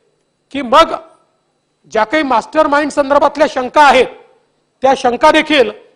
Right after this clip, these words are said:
या ठिकाणी, त्याचंही निरसन हे निश्चितपणे या ठिकाणी होईल. आणि म्हणून या घटनेला सरकारने अत्यंत गांभीर्याने घेतलाय.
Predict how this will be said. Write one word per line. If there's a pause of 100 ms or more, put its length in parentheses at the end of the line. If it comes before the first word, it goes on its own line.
(220)
या
ठिकाणी, (680)
त्याचंही
निरसन (540)
हे
निश्चितपणे
या
ठिकाणी
होईल. (540)
आणि
म्हणून
या
घटनेला (680)
सरकारने
अत्यंत
गांभीर्याने
घेतलाय.